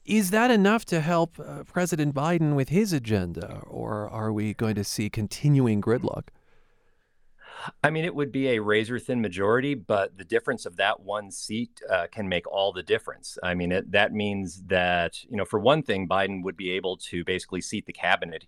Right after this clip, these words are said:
Speaker 2: he wants. Um, it also means he would probably have the votes to fill any, uh, Supreme Court vacancies that should occur, uh, to fill any, uh, other judge positions that occur. Um, it's a little harder for him, um,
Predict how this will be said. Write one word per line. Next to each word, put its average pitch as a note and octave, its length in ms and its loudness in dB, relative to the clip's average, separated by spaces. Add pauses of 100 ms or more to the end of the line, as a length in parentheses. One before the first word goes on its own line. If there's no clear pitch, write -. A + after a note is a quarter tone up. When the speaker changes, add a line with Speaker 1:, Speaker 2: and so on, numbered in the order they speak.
(140)
Speaker 2:
he F2 120 -20
wants. - 720 -18 (680)
Um, E2 280 2
it F#2 140 -6 (360)
also A2+ 240 2
means G2 280 -2
he G2+ 80 -8
would F2+ 160 -4
probably F#2 420 2
have F2+ 360 0
the E2+ 80 -10
votes F2+ 500 -4
to - 200 -8
fill F#2+ 420 2
any, F2+ 500 -2 (280)
uh, E2 140 2
Supreme - 380 -2
Court - 260 4
vacancies A2 520 2
that G#2 120 0
should G#2 160 -2
occur, G2 640 2
uh, D#2 180 -8
to - 120 -14
fill F2+ 260 0
any, E2 320 -8
uh, D#2+ 200 -8 (140)
other F#2+ 300 -2
judge F#2 320 -4
positions E2+ 400 -10
that D#2+ 120 -8
occur. E2 300 0 (380)
Um, - 280 4 (340)
it's D#3+ 160 2
a E3+ 60 6
little G3+ 220 8
harder D3 400 6
for E3+ 200 -6
him, D3+ 560 -6
um, G#2 240 -6